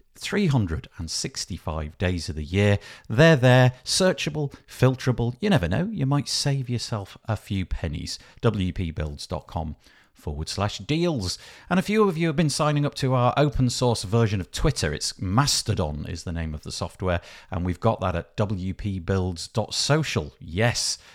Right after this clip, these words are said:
that's a U R L, W P builds dot social. You can sign up there and join the conversation. It's pretty quiet at the moment, but you never know.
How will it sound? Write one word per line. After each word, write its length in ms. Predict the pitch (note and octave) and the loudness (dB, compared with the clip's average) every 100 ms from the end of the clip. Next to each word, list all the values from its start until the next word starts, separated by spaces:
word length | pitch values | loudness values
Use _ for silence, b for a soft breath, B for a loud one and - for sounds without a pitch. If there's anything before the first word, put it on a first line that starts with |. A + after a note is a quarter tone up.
| B | B
that's 220 | F#2+ - | -10 -6
a 60 | G2+ | -4
U 240 | F2+ F#2+ | 0 2
R 200 | F#2 F2 | 4 4
L, 200 | G#2+ E3+ B B - | 4 4 B B -2
W 380 | B2 G#2+ G2 | 2 2 0
P 240 | F2+ G#2+ F2 | 0 -2 -2
builds 520 | D#2 G2 F2 D#2+ - | 2 4 2 0 -6
dot 260 | - E2+ - | -4 -4 -6
social. 540 | - C3 C3+ - B2 | 0 0 0 -4 -6
You 80 | G2 | -6
can 120 | F#2 | -6
sign 260 | - G#2+ G2+ | -2 -2 -2
up 100 | A2+ | 0
there 160 | B2 | 0
and 140 | A#2+ G2+ | 0 2
join 320 | B2 B2+ B2 | 2 4 2
the 80 | A#2+ | 0
conversation. 640 | C3 B2+ B2 D3+ D3 G3 - B | 0 0 0 -2 -4 -8 -10 B
It's 100 | - | -12
pretty 220 | - D#2 | -6 -6
quiet 400 | - A#2 B2+ C3+ | 2 4 4 2
at 80 | - | -2
the 60 | |
moment, 260 | C#3+ D3 D3 | -2 -2 -2
but 100 | E3+ | -4
you 100 | D#3 | -4
never 180 | D3+ D3+ | -2 2
know. 280 | D3 D#3+ | 2 2